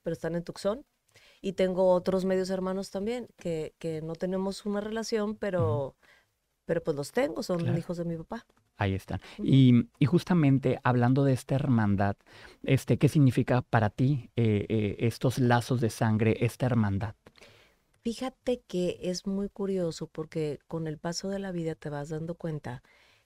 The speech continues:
Speaker 1: que a los amigos tú los eliges
Speaker 2: Ujú.
Speaker 1: y la familia, pues, está, ¿no? Y hay muchos amigos que tengo yo, como Montserrat,
Speaker 2: Claro.
Speaker 1: que es, fue una, mm,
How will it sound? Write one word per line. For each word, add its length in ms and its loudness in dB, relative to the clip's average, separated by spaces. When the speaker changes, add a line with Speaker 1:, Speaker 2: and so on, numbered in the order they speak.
Speaker 1:
que 580 0
a 120 -2
los 180 -4
amigos 420 -4
tú 120 -6
los 180 -6
eliges 560 -8
Speaker 2:
Ujú. 140 -4
Speaker 1:
y 40 -4
la 100 -6
familia, 380 -8
pues, 240 -18
está, 300 -20
¿no? 180 -16
Y 180 0
hay 160 2
muchos 420 -4
amigos 480 -4
que 140 -12
tengo 420 -6
yo, 400 -6
como 480 -6
Montserrat, 720 -8
Speaker 2:
Claro. 260 -10
Speaker 1:
que 280 2
es, 260 -6
fue 320 2
una, 560 -2
mm, 360 -8